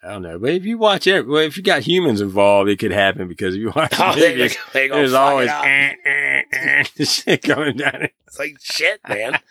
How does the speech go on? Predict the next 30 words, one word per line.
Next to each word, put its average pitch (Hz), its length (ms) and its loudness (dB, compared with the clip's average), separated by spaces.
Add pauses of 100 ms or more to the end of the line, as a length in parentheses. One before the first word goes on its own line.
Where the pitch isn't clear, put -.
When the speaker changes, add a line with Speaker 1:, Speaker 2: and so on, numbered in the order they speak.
(180)
Speaker 1:
<laughs> - 300 -16
This 127 160 2
Speaker 2:
Well, 175 100 4
Speaker 1:
is 185 60 0
some 156 140 4
kind 147 240 2
of 131 80 0
alien 131 420 2
on 143 180 4
the 131 80 4
bo-, 123 280 2
on 135 300 0
board 135 340 2
that's 117 140 0
killing 123 380 -2
you. 120 140 -4 (1500)
Speaker 2:
Who 139 200 -2
knows, 127 540 2
man? 107 340 -2 (320)
Speaker 1:
<laughs> - 360 -18
Speaker 2:
Who 156 160 -2
knows? 123 460 0 (380)
But 160 260 0 (920)
I 117 140 0
guess 123 240 -2
we're 135 140 6
about 143 220 0
to - 80 -12
find 147 320 -2
out, 156 280 0